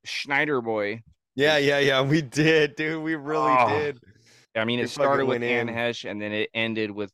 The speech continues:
Speaker 1: fucking this foot fetish little fuck
Speaker 2: Roast
Speaker 1: face, dude.
Speaker 2: fest.
Speaker 1: Nickelodeon. Yeah, dude. The roast of fucking Dan Schneider. I will never forget that.
Speaker 2: Yes.
Speaker 1: Ever.
Speaker 2: Let's go. That was, yeah, that was a fucking milestone right there for sure.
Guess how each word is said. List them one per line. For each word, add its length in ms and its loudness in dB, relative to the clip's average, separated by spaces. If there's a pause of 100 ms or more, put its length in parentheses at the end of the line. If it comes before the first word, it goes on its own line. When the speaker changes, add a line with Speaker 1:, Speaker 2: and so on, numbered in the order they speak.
Speaker 1:
fucking 380 -6
this 160 -8 (180)
foot 180 0 (180)
fetish 420 0
little 260 -4 (520)
fuck 140 0
Speaker 2:
Roast 480 2
Speaker 1:
face, 20 -16
dude. 140 -2
Speaker 2:
fest. 220 -2
Speaker 1:
Nickelodeon. 840 -2
Yeah, 240 -2
dude. 180 -8
The 100 -2
roast 580 0
of 140 -4
fucking 560 -2 (380)
Dan 240 4
Schneider. 640 -4
I 100 0
will 140 -4
never 460 -2
forget 340 -8
that. 240 0 (440)
Speaker 2:
Yes. 500 -6 (100)
Speaker 1:
Ever. 200 2 (160)
Speaker 2:
Let's 120 -12
go. 260 -6 (580)
That 140 0
was, 200 -2
yeah, 280 -2
that 120 -2
was 180 -2
a 80 -6
fucking 500 -6
milestone 560 -6
right 160 -10
there 200 -8
for 100 -12
sure. 340 -8